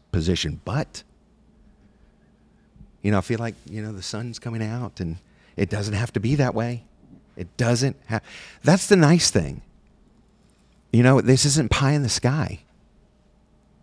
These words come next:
It's reality. There is a solution. You can recognize the Ben Admin Tech promise. You can offer a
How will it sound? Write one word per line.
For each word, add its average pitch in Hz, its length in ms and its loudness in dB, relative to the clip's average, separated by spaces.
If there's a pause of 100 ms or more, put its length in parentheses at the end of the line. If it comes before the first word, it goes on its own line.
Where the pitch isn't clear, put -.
(520)
It's - 160 -4
reality. 107 600 4 (280)
There 98 300 -2
is 123 240 4
a 131 60 2
solution. 113 640 0 (760)
You 104 160 4
can 110 280 4
recognize 110 760 0
the 90 100 -6
Ben 95 240 -4
Admin 104 360 -2
Tech - 240 -6
promise. 85 540 -8 (2750)
You 92 120 -8
can 104 160 -2 (100)
offer 127 500 0
a 101 120 -2